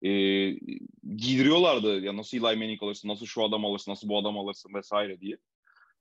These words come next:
Ee, o gün işte dedim bir Kaan Özaydın arayayım bari de bana biraz tiyo versin. Ben de o, e, şeyim, yirmi takıma o zaman çıkmıştı, e, lig.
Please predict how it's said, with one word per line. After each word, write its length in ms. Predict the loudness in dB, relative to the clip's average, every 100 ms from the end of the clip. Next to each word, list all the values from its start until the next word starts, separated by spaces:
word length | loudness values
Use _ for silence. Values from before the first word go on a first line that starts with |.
| -2
Ee, 40 |
o 400 | 4 4 4 2
gün 220 | 2 0 -2
işte 200 | -4 -4
dedim 240 | -4 -4
bir 100 | -4
Kaan 240 | 0 0
Özaydın 320 | 0 0 0 0
arayayım 320 | 0 0 0
bari 280 | -2 -2 -4
de 200 | -8 -8 -16
bana 340 | -12 -6 -4
biraz 260 | 0 -2 -2
tiyo 280 | 0 2 4
versin. 360 | 2 -2 -8
Ben 140 | -6 -6
de 40 |
o, 140 | -8 -14 -12
e, 140 | -10 -8
şeyim, 360 | -4 -2 -4 _ _ _ _ -12
yirmi 420 | -6 -2 0 -2 -8 -20 _ _ _ -16
takıma 300 | -10 -2 0
o 140 | 2
zaman 240 | 2 0
çıkmıştı, 680 | -2 -6 -8 -10 -6 -4 -6 _ _
e, 40 | -4
lig. 400 | -2 0 -2